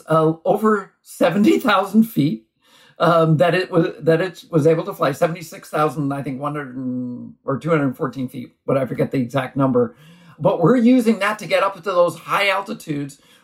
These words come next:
without an engine, so that they can take very pristine measurements of the atmosphere, uh, to determine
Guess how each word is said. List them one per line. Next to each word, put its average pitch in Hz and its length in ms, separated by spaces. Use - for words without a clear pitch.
without 185 600
an 220 140
engine, 202 720
so - 200
that 214 160
they 233 100
can 226 160
take 208 240
very 220 560
pristine 240 1120
measurements 165 920
of 160 180
the 160 160
atmosphere, 131 840
uh, 151 220
to - 120
determine 165 720